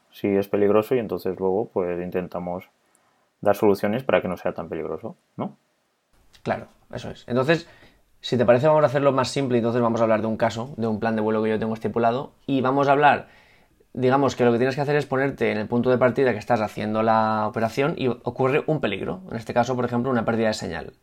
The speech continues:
Speaker 2: Entonces tienes que evaluar, según lo que hemos dicho, qué probabilidad hay de que eso pase, cómo de severo sería si eso pasara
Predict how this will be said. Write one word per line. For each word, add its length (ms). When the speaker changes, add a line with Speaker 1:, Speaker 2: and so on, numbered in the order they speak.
Speaker 2:
Entonces 320
tienes 260
que 380
evaluar, 480
según 280
lo 80
que 60
hemos 160
dicho, 420
qué 120
probabilidad 540
hay 140
de 120
que 80
eso 180
pase, 320
cómo 240
de 60
severo 320
sería 340
si 100
eso 160
pasara 380